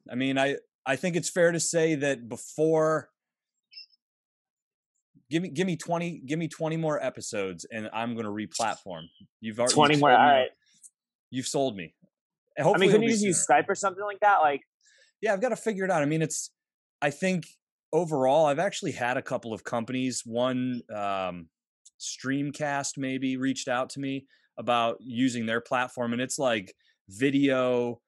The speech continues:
Speaker 1: as well as kind of, like, editing software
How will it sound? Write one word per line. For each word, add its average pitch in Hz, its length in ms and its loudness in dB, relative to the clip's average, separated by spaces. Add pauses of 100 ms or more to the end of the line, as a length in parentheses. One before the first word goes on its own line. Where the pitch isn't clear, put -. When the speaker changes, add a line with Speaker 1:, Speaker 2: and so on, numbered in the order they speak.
(300)
Speaker 1:
as 113 200 -2
well 127 340 2
as 120 300 2
kind 127 240 -6
of, 110 100 -6
like, 113 380 -2
editing 127 400 -2
software 127 800 -2